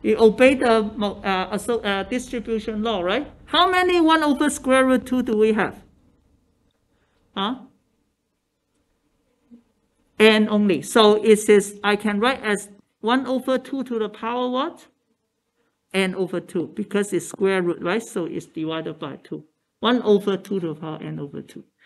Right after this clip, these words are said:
Now let's look at what are the possible combination. I can have zero times zero times zero all the way times zero, right? I will just write it out.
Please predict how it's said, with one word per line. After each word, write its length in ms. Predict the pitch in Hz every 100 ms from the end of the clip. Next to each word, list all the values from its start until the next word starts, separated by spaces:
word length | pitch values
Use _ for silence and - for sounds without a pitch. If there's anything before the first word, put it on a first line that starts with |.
| - - - -
Now 120 | 262 262
let's 240 | 392 453
look 220 | 381 440
at 160 | 370 277
what 200 | 294 370
are 100 | 277
the 120 | 240
possible 580 | 240 285 285 269 277 262
combination. 760 | 262 247 240 226 220 208 165 - _ _ _ _ _ _ _ _ _ _ -
I 200 | 240 381
can 240 | 370 339
have 180 | 285 254
zero 840 | - - - 247 294 320 440 427 - _ _ _ _ - _ _ _ _ _ _ _ _ _
times 340 | - 220 208
zero 580 | - - 302 370 415 427 - -
times 360 | 233 208 190
zero 380 | - 262 302 330
all 260 | 240 269 262
the 160 | 240
way 160 | 220 240
times 340 | 240 220 202
zero, 320 | - 262 254 185
right? 320 | 202 277 - _ _ _ _ _ _ _ _ _ _ _ _ _ _ _ _ _ _ _ _ _ _ _ _ _ _ _ _ _ _ _ _ _ _ -
I 140 | 180 226
will 140 | 208
just 280 | - 208 202
write 240 | 185 180
it 160 | 165 -
out. 380 | 139 - _